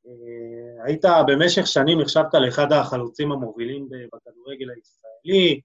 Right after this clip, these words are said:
הגעת גם, אה, לבלגיה, <clears throat> לקדנציה קצרה, נבחרת ישראל, ולמרות שהיו לך גם הצעות מקבוצות בכירות בארץ, בחרת להישאר במכבי פתח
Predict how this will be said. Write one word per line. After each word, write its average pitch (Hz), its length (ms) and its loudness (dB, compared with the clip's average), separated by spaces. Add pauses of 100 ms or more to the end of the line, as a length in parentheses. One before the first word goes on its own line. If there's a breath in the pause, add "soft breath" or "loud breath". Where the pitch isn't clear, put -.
(360 loud breath)
הגעת 151 200 4 (240)
גם, 131 260 4
אה, 120 160 -6
לבלגיה, 170 600 4
<clears throat> - 60 10 (340)
לקדנציה 139 380 0
קצרה, 123 380 -4
נבחרת 117 480 -14
ישראל, 175 560 0 (600)
ולמרות 143 720 0
שהיו 240 220 8
לך 247 260 4
גם 170 140 6
הצעות 160 400 4
מקבוצות 131 580 -4
בכירות 156 360 -10
בארץ, 165 240 -2 (140)
בחרת 175 260 -2
להישאר 165 400 2
במכבי 139 540 -4
פתח - 180 -20